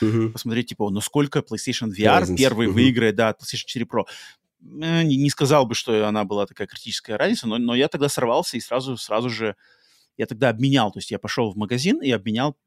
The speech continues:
Speaker 1: Мгм.
Speaker 2: оригинальную PlayStation четыре на PlayStation четыре Pro, Pro с доплатой. В этот раз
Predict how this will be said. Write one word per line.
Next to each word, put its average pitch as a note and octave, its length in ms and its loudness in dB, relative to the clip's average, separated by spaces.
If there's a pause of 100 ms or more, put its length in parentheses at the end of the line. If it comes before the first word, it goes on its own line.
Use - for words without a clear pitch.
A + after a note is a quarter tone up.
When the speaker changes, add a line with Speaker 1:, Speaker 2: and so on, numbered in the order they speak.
(160)
Speaker 1:
Мгм. A2 340 2
Speaker 2:
оригинальную E3 200 -2
PlayStation A#2 340 -8
четыре G#2 240 -10
на G#2 60 -8
PlayStation A#2+ 240 -10 (100)
четыре B2 260 -12
Pro, D3 260 -6 (120)
Pro B2 200 -2
с A2+ 80 -8
доплатой. G#2 540 -6 (680)
В F#2+ 140 -10
этот B2+ 200 -2
раз A#2 500 -4